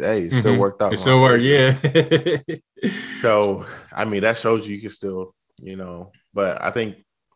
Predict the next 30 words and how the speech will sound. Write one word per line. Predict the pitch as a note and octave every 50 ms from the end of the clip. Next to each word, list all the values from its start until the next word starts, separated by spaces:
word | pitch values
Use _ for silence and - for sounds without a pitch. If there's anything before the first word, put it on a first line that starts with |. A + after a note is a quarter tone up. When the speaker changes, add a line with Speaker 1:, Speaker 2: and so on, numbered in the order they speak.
| _ _ _ _ _ _ _ _ _ _ -
Speaker 1:
if | G#2+ G#2 A2+
you're | B2 B2
dating | A#2+ A2+ A2 A#2 A#2+ A#2 G#2+
for | - - E2+
fun, | - - _ - F2 G2+ A2 A#2
I | B2 B2
guess, | B2+ B2+ C3 C3+ C3 B2+ - - - - _ _ _ _ -
but | - F2+ F#2+ F#2
I | G2+
Speaker 2:
Mm-hmm. | G2+
Speaker 1:
think | G#2+ G#2 G2+
if | G2
you're | G2+ G2+
dating | F#2+ F#2 F2+ F#2 F#2+ F#2+ F#2
to | F#2+ F#2 F2+
actually | F#2+ - - F#2 F2
build | F2+ F#2 F2+ E2+
a | F2
future | - - F#2+ F#2 - G2
with | F2+ F2+ F2+
someone, | - F#2 F2+ F#2 F2+ F2+ F2+ - _ - - - _ _ -
you | G2
should | F#2 - F#2+
definitely | E2 F2 D#2+ - - F2 E2+
be | D#2+ F2 E2+
financially | - - E2 C2+ C2 B1 B1+ - - _ -
stable. | - _ - C2+ B1+ - - _ _ _ _ _ _ _ _ _ _ _ _ _ _ _ _ _ _ _ _ - A2 G#2+
Speaker 2:
Got | G#2+ G#2+ G#2+ G#2+ G#2 G2+
it. | F#2+ - -
So | - - A2 G#2 G2+ G2+ G2+ F#2+